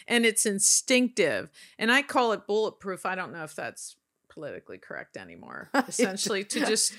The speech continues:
Speaker 2: We know
Speaker 1: s-,
Speaker 2: what you mean.
Speaker 1: sort of build, yes, build this way where we minimize our vulnerabilities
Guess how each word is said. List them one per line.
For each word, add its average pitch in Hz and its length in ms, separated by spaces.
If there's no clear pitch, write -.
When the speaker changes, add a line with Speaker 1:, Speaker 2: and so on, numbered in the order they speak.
Speaker 2:
We 233 140
know 247 140
Speaker 1:
s-, - 40
Speaker 2:
what 190 140
you 185 100
mean. 165 140
Speaker 1:
sort 285 320
of 226 180
build, 240 320
yes, 240 420
build 254 520
this 294 320
way 226 360
where 214 280
we 196 200
minimize 202 680
our 185 160
vulnerabilities 175 1200